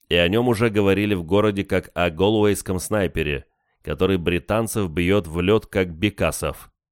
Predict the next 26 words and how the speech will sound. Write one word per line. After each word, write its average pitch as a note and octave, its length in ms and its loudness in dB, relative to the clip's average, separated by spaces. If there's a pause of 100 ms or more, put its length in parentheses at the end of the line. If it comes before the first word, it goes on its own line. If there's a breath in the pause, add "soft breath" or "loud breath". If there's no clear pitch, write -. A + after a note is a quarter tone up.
(800)
За D#2+ 220 -4
эту E2+ 180 -2
неделю G2 580 0 (560)
англичане F#2+ 680 0
захватили G2 560 0
все F#2+ 240 -2
важные E2+ 440 0
города F2 400 0
западного D#2+ 540 -2
побережья – F#2+ 680 0 (400)
где F#2+ 320 -2 (100)
ира F#2+ 360 2
также G2 380 -2
перешла E2 440 -4
к - 80 -20
партизанской E2+ 640 -4
войне. F2+ 440 -2 (800)
А F2 160 0
вот D3 160 2
на B2+ 100 2
восточном G2+ 560 0
побережье A2+ 520 0
нападений E2 600 -2
пока F2 360 -4
не D#2 160 -4
было. C#2+ 340 -6